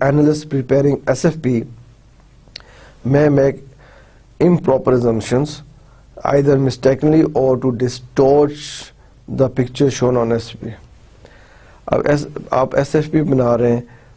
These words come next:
आ, जो एनालिस्ट जो, आ, एसएफ़पी प्रिपेयर कर रहे हैं, कोई इम्प्रॉपर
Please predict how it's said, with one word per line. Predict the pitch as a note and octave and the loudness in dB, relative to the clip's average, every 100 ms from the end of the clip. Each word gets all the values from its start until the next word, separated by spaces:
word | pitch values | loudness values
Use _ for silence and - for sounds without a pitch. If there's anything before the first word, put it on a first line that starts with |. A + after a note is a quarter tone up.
| - | -4
आ, | A2+ A2+ A#2 | 0 2 2
जो | A#2 G#2+ A#2 A#2+ - - - - - | 0 0 0 0 -4 -16 -20 -20 -4
एनालिस्ट | D#3 E3 E3 E3 - - - | 0 4 4 2 -4 -16 -10
जो, | D3 C#3+ C3 C3 C3 - - - - C3 | -2 0 2 2 0 -2 -12 -20 -12 -6
आ, | B2+ | -2
एसएफ़पी | B2 D3 - D#3 D3+ D3 | 0 0 2 0 2 0
प्रिपेयर | C#3+ C3 D3 | 0 -2 -2
कर | A#2+ B2+ | 0 0
रहे | B2+ | 0
हैं, | C3 - - - - - - - - - - - - - - - - - - | 0 -4 -18 -20 -20 -20 -20 -20 -20 -20 -20 -20 -20 -20 -20 -20 -20 -20 -6
कोई | E3+ D3 C#3+ - - - - - - - - D#3 | 2 2 2 -2 -12 -20 -20 -20 -20 -20 -2 2
इम्प्रॉपर | D#3+ D#3+ C#3+ D3+ D3 | 2 2 2 2 2